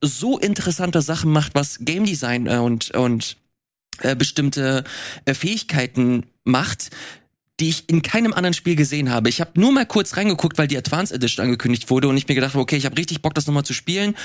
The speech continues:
Mach ich mal wieder auf der Switch an, zehn Stunden instant, nach zwei Tagen irgendwie, äh, gezockt, kurz vorm Schlafen gehen. Kurz vorm Schlafen gehen, am Ende sta-, äh, saß ich da bis drei Uhr morgens und hab Into the Breach gespielt.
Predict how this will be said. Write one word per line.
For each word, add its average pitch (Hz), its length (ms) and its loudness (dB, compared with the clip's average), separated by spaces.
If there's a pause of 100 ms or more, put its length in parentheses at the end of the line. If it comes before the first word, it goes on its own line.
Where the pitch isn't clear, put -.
(360)
Mach 160 500 2
ich 190 120 -2
mal 180 140 2
wieder 165 180 0
auf 131 100 -4
der 143 120 0
Switch - 260 -4
an, 165 300 0
zehn 220 260 -2
Stunden 190 480 2 (140)
instant, 139 560 -2 (180)
nach 143 160 0
zwei 170 300 -4
Tagen 156 340 0
irgendwie, 120 400 2
äh, 120 240 0
gezockt, - 440 -4 (280)
kurz 185 180 2
vorm 175 140 0
Schlafen 156 360 2
gehen. 131 200 0 (220)
Kurz 185 280 2
vorm 156 280 2
Schlafen 147 400 2
gehen, 120 160 2
am 107 100 0
Ende 135 300 2
sta-, 139 240 -2
äh, 123 180 2
saß 135 280 -2
ich 127 100 -6
da 117 80 0
bis 107 160 -2
drei 123 140 -2
Uhr 95 120 2
morgens 117 460 2 (480)
und 131 120 2
hab 135 140 0
Into 147 180 -2
the 135 100 0
Breach 131 280 2
gespielt. 123 500 0